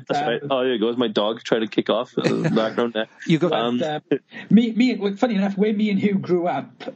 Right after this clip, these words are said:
Speaker 1: uh, in Tregenna, round the corner from us was this little tiny,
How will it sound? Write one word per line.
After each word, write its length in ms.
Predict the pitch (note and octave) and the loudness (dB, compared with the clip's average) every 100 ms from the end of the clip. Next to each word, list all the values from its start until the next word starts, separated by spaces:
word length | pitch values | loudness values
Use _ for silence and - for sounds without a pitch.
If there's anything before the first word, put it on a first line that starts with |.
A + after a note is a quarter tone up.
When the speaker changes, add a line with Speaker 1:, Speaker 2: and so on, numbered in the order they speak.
| - | -2
Speaker 1:
uh, 460 | C#3+ C#3 C3+ C3+ B2+ | 0 0 0 -2 -2
in 180 | D#3 C#3 | -2 -2
Tregenna, 500 | B2+ - E3 C#3 B2+ | -4 -2 0 0 0
round 220 | D#3+ F3 | 0 -2
the 60 | D#3+ | -4
corner 380 | - E3+ F3 D#3 | -2 0 0 -2
from 180 | B2+ C3 | -2 -2
us 120 | C3 | 0
was 120 | C#3+ | 0
this 100 | C#3 | 0
little 220 | D#3+ F3 | 0 -2
tiny, 580 | D3+ E3+ D#3 D3+ C#3 C3+ | 0 0 0 -2 -2 -4